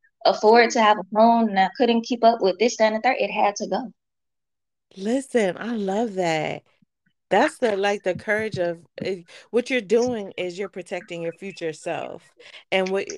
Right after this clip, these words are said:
Speaker 2: and some people always think about now, but it's your future self that you want to be prosperous, <laughs> you know?
Speaker 1: Mm-hmm.
Speaker 2: So you gotta put
Speaker 1: Yeah.
Speaker 2: yourself in the position to get there.
Speaker 1: Yeah, I like how you said that. Think of your future self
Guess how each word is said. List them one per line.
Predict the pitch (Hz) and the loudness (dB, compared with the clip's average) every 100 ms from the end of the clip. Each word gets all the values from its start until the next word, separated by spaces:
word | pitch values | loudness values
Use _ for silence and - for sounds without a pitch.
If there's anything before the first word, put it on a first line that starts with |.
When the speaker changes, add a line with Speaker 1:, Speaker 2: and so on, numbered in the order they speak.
| - | -6
Speaker 2:
and | 190 175 185 185 | -4 -2 -4 -8
some | - 202 | -10 -8
people | 240 214 | -8 -6
always | 175 180 185 170 | -6 -6 -8 -8
think | - 190 | -10 -8
about | 175 170 147 | -6 -6 -8
now, | 160 175 190 165 | -8 -4 -4 -4
but | 165 | -4
it's | 170 170 190 | -6 -6 -10
your | 165 | -10
future | - 220 190 175 | -8 -8 -6 -10
self | - 208 269 | -2 -2 -2
that | 185 170 - | -4 -4 -6
you | 180 | -10
want | 147 165 180 - - | -4 -2 -2 -4 -6
to | 170 | -6
be | 165 170 | -4 -10
prosperous, | - 147 254 - 165 156 151 170 - _ _ _ | -8 -6 -6 -6 -4 -2 -2 -6 -14 _ _ _
<laughs> | - - 392 381 | -2 -2 -4 -2
you | 330 226 302 | -2 0 2
know? | 247 220 | 4 2
Speaker 1:
Mm-hmm. | 226 | 0
Speaker 2:
So | 247 | -4
you | 240 262 | -6 -6
gotta | 202 | 0
put | 220 | 2
Speaker 1:
Yeah. | 392 392 185 | 6 6 6
Speaker 2:
yourself | - 254 220 | 2 -6 -4
in | 233 | -6
the | 196 | -10
position | 220 190 208 220 208 | -12 -12 -12 -12 -16
to | 202 175 | -10 -8
get | 185 - - | -6 -8 -4
there. | 147 123 127 - _ _ _ - | -4 -4 -8 -12 _ _ _ -2
Speaker 1:
Yeah, | 254 302 - - | 4 4 4 6
I | 240 | 6
like | 277 359 | 6 4
how | |
you | 277 285 | 4 4
said | 269 339 277 | 2 2 2
that. | 269 | 2
Think | 254 285 | 2 4
of | 240 | 4
your | 233 214 | 4 2
future | 247 277 202 | 0 -2 -2
self | - 151 135 | -4 -4 -6